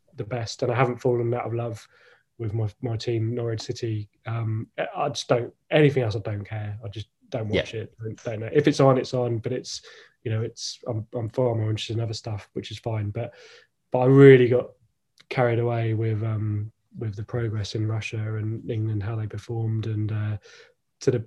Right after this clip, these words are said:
Speaker 1: reach the point where ahead of that quarter-final game, I just had to be at the semi-final, but not the
Speaker 2: Mm-hmm.
Speaker 1: final. It's weird. I, something
Speaker 2: Oh.
Speaker 1: about, I just felt like it was the semi-final was the final 'cause we hadn't been there in our lifetime, got anywhere that,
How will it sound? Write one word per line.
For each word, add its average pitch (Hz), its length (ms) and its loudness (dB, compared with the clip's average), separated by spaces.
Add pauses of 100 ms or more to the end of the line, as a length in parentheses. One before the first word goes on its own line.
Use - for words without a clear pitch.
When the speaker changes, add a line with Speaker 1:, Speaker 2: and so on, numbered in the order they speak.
Speaker 1:
reach 135 280 4
the - 60 -4
point 123 260 2
where 120 120 -2
ahead 127 160 0
of 113 60 -2
that 117 180 -6
quarter-final 120 640 -4
game, 110 400 -4 (500)
I 123 80 -4
just 110 220 -8 (180)
had - 260 -8
to 110 60 -10
be 117 140 -4
at - 60 -8
the 110 60 -14
semi-final, 113 720 -4
but 147 120 4
not 170 120 6
the 156 60 2
Speaker 2:
Mm-hmm. 190 80 0
Speaker 1:
final. 165 280 6
It's 110 120 -6
weird. 147 180 4
I, 135 140 4 (280)
something 147 380 2
Speaker 2:
Oh. 139 120 12
Speaker 1:
about, - 220 4 (260)
I 139 40 -2
just - 340 -8
felt 143 260 4
like 131 240 0
it 151 80 0
was 123 160 0
the 123 60 -10
semi-final 131 560 6
was 123 140 4
the 131 60 -2
final 123 380 0
'cause 113 160 -4
we 120 80 0
hadn't 123 220 -4 (300)
been 127 160 2
there 120 220 0
in 120 60 0
our 117 120 -2
lifetime, 117 520 -2
got 113 140 -4
anywhere 123 280 0
that, 120 240 -6